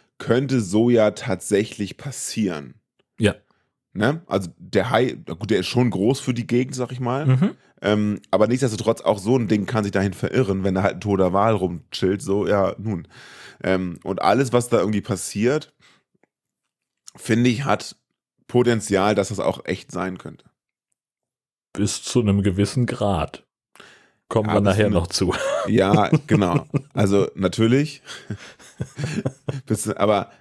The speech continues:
Speaker 1: so, ich sag mal, die Grundthematik.
Speaker 2: Ja, genau, richtig.
Speaker 1: Ja.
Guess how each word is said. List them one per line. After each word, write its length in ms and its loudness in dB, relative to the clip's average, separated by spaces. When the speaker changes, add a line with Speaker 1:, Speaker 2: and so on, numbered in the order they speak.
Speaker 1:
so, 340 2
ich 80 -4
sag 120 0
mal, 100 4
die 120 4
Grundthematik. 840 -2
Speaker 2:
Ja, 240 4
genau, 500 -2
richtig. 320 -8
Speaker 1:
Ja. 80 -14